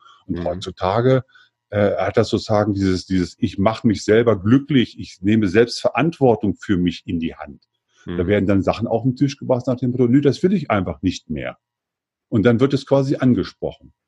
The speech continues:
Speaker 1: Und das ist natürlich eine Herausforderung für ältere Menschen, jetzt nicht nur unbedingt mit grauen Haaren, die sehr herausfordernd ist.
Speaker 2: Mhm. Ich würde da gerne gleich nochmal, also auf die Lösung solcher Dinge ganz gerne eingehen, und, aber auf beide, also sowohl auf,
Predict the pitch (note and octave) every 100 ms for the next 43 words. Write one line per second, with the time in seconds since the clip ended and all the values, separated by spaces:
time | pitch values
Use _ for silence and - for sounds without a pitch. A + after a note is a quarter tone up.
0 | _ _ _ F2 E2 - - C3+ E3 C#3+
1 | D3 D3 C#3 C#3 B2 A2+ G2+ E2 E2+ B2
2 | - C3 C3 B2+ A#2 - A2+ A2 G#2+ G#2
3 | - _ _ _ - G#2+ C3+ - C#3+ C#3+
4 | D3 D3+ D#3+ D3 B2+ - G#2 G#2+ G#2+ G2+
5 | G2 E2 E2 D#2 D#2+ F#2+ A2+ G#2 A2 A#2+
6 | C3 D3 C#3 _ _ _ G#2 A2 G2 G#2
7 | A#2 A#2 C3 C3 - - D2 C#2+ C2+ B1+
8 | B1+ - - - _ _ _ _ - F2
9 | E2+ F2 A2 _ _ _ _ - - -
10 | - _ _ - - C#3+ C#3+ B2+ C#3 C#3+
11 | C3+ A#2 C#3+ D3+ C#3+ C#3 C3 C#3 A2+ A2+
12 | A2+ - G#2 G#2+ C3+ E3+ C#3+ A#2 A2 A2+
13 | A2+ G#2 A2 A2 A2 G2+ A2 - G#2+ G#2+
14 | F#2+ A#2+ C#3 A2 F#2 G2 F#2+ - F#2 G2
15 | G#2+ G2 G#2+ A2 B2 G2 E2 F#2 F#2+ G2
16 | F#2+ G#2+ A2 - G2 G2 -